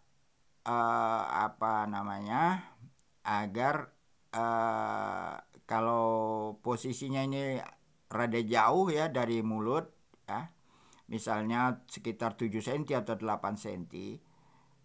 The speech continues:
ah, tapi ada getaran yang terpancar, tertangkap oleh bagian sini misalnya. Nah, itu akan diteruskan nanti ke bagian lubang-lubangnya itu ya, lubang penangkap. Jadi itu juga fungsinya,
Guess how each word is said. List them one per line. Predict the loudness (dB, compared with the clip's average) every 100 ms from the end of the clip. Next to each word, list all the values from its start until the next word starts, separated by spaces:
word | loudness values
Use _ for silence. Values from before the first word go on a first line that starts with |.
| -8
ah, | -4 -2
tapi | -2 4
ada | 4 4 2
getaran | 2 2 8 8 8 4
yang | 2 0
terpancar, | 2 4 4 2 0 0
tertangkap | -2 4 4 6 2 4
oleh | 2 2
bagian | 2 2 0
sini | 0 -2 0 0 -2
misalnya. | -2 -4 -4 -6 -10 _ -20 _ -6
Nah, | -4 -4
itu | -4 0
akan | 2 2 2 0
diteruskan | -2 0 -2 -2 0 2 2 0
nanti | -2 -2 -4 -4 -10 -20 _ _ _ _ _ _ _
ke | -2 2 4 4 4
bagian | 2 2 2 2 4 2 2 0
lubang-lubangnya | 2 4 4 4 4 4 4 4 2 -2
itu | -2 0
ya, | 2 0 -2
lubang | -6 -6 -6
penangkap. | -6 -6 -6 -10 -8
Jadi | -6 -2 -2 0
itu |
juga | -2 0 0 -2
fungsinya, | -4 -6 -6 -6 -6